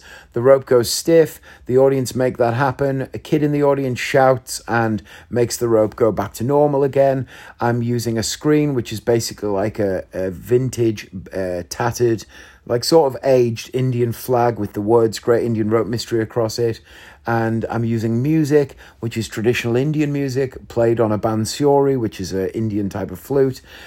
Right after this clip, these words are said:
I recorded everything and I sent it to some friends of mine who are Indian, um, three different people, and said to them, "If I do this routine with this script and this music,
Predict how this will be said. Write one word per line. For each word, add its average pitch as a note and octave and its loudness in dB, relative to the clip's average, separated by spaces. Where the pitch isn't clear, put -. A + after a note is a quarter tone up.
I A#2+ 2
recorded D#3+ 4
everything C#3+ 0
and A2+ -4
I A2+ 0
sent D3 -2
it C3 -6
to A#2+ 2
some B2 -6
friends E3+ 2
of C3 -2
mine A#2+ 0
who A#2 2
are A2+ 4
Indian, A2+ 0
um, G2 -4
three B2 0
different A2 -6
people, G#2+ -4
and A2+ -4
said A#2 2
to A#2+ -6
them, A2+ 0
"If D#3 0
I E3 6
do C#3+ -2
this C#3 -6
routine B2+ 0
with A2+ -6
this G2 -8
script D#3+ 0
and A#2 -4
this F#2+ -8
music, B2+ -2